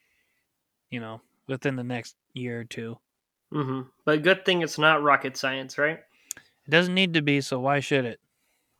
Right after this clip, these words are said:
Speaker 2: Mm-hmm.
Speaker 1: So, I think we're gonna about ready to call it on this episode. It's just a little short episode for you all to he-, to hear, and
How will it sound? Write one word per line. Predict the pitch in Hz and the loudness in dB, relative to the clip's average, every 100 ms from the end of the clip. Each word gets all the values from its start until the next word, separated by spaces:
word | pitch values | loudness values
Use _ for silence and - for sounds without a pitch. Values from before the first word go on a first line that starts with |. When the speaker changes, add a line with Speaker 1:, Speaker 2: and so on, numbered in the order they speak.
| _ - | _ -2
Speaker 2:
Mm-hmm. | 170 160 139 120 _ _ _ _ _ _ _ _ _ _ _ _ _ _ _ _ _ _ _ _ _ _ _ _ _ _ _ _ _ _ | 0 0 -4 -6 _ _ _ _ _ _ _ _ _ _ _ _ _ _ _ _ _ _ _ _ _ _ _ _ _ _ _ _ _ _
Speaker 1:
So, | - 127 127 123 120 _ _ _ _ _ _ _ _ _ - | -10 -8 -6 -8 -10 _ _ _ _ _ _ _ _ _ -2
I | 156 | 0
think | 185 185 | 2 2
we're | 175 | 0
gonna | 175 165 | 0 0
about | 160 151 | 2 2
ready | 156 156 143 | 0 0 -2
to | |
call | 123 147 151 | -4 -2 0
it | 143 - _ _ _ - | -2 -6 _ _ _ -8
on | 147 147 | -4 -2
this | 143 - | -2 0
episode. | 143 143 - 143 143 139 | 0 0 0 0 0 -4
It's | 127 | -6
just | 156 - | -6 -4
a | |
little | 151 151 | 0 0
short | 131 156 147 139 | 0 2 2 2
episode | 135 131 - 139 123 | 0 -4 -2 -2 -2
for | 139 131 | -4 -4
you | 131 | -2
all | 131 131 131 | -2 -4 -4
to | 135 | -4
he-, | 123 - _ - | -6 -10 _ -8
to | 143 | -4
hear, | 123 135 135 135 | 0 0 0 -2
and | 117 | -6